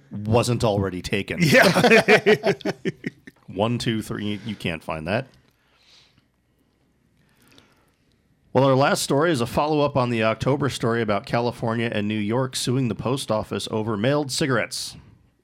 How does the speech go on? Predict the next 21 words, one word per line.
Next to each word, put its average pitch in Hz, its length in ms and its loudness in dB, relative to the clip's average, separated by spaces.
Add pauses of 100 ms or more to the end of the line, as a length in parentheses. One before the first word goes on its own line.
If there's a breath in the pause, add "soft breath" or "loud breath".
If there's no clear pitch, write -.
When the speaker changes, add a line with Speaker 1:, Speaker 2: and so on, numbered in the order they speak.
Speaker 1:
And 117 500 2
there's 98 140 -2
no 95 140 -2
update. - 220 -8 (880 soft breath)
Speaker 2:
Yeah, 160 120 4
but 151 140 0
we, 190 280 0
I 190 180 2
wanna 165 240 0
follow 143 440 -2
this 127 220 -2
one. 104 220 -14 (880)
This 156 200 0
is 160 140 2
one 143 260 0
that 135 340 -4
has 139 420 -2
that 135 280 -2
political 151 580 0
sort 143 320 2
of 139 260 -2